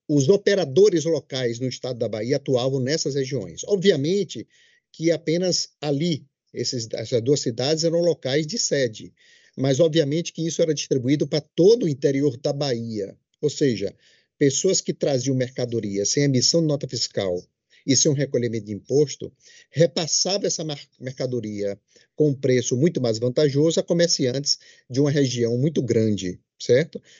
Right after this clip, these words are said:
Obviamente que a obrigação de recolher imposto são das pessoas autuadas, mas isso, é, acaba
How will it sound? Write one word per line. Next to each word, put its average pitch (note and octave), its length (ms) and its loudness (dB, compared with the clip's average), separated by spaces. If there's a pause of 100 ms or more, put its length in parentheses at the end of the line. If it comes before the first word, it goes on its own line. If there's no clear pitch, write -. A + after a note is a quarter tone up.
Obviamente E3+ 520 4
que - 80 2
a F#3 40 6
obrigação E3 580 2
de F3 100 0
recolher C#3 320 0
imposto C3 580 -2
são C#3+ 160 -4
das D3 160 0
pessoas D3 400 2
autuadas, C3+ 920 0 (480)
mas C3 340 0
isso, E3+ 480 -4 (100)
é, B2 560 2
acaba C3+ 720 -2